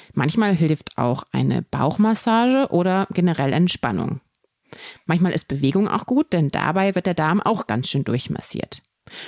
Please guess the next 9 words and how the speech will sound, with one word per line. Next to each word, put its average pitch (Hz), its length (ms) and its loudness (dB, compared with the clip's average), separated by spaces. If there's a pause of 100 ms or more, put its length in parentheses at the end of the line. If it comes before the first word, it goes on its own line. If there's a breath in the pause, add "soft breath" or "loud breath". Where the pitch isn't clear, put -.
(240 loud breath)
Um 175 460 4
erst 143 340 -2
gar 147 140 -2
keinen 156 260 2
Blähbauch 147 460 0
zu - 160 -10
bekommen, 240 560 2 (400 loud breath)
ist 175 320 0
es 156 440 -2